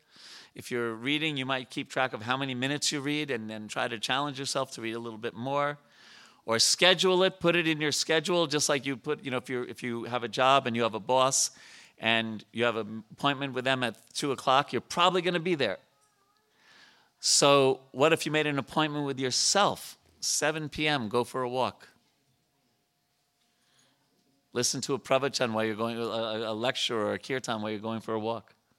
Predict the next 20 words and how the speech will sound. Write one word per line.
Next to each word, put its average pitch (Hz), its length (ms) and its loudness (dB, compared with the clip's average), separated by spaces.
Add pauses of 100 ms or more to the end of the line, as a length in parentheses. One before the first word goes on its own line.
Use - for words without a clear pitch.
(960)
And 117 240 -2
keep - 320 -6
that 147 200 8
appointment 131 560 -2 (140)
to 131 100 -4
yourself 127 500 2
as 117 220 -6
much 120 200 -2
as 110 160 -6
you 120 120 -6
would 110 180 -6 (380)
keep 123 240 -8
an 117 40 -4
appointment 113 640 -4 (240)
with 104 180 -8 (600)
someone 107 360 -4
who 107 140 -4
could - 240 -8 (260)
fire 120 360 -2
you. 92 180 -8